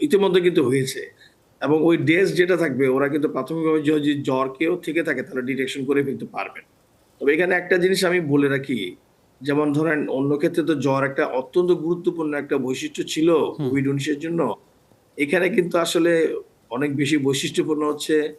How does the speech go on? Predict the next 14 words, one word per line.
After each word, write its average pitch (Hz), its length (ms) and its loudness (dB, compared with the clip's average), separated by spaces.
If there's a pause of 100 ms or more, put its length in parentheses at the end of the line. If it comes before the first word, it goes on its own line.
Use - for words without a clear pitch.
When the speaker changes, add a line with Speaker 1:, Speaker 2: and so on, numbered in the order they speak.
(240)
Speaker 1:
আপনার 131 340 -4
র‍্যাশ, 110 720 -2
তাই 135 140 -2
না? 147 180 -6 (640)
So 135 60 -4
এই 127 100 -2
জন্য 151 420 2
যদি 143 280 2
ওইটা 151 200 2
ডেভেলপমেন্টের 143 680 0
আগে 120 680 -2
জ্বর 120 260 -2
Speaker 2:
হুম। 120 80 0
Speaker 1:
অবস্থায় 123 600 -4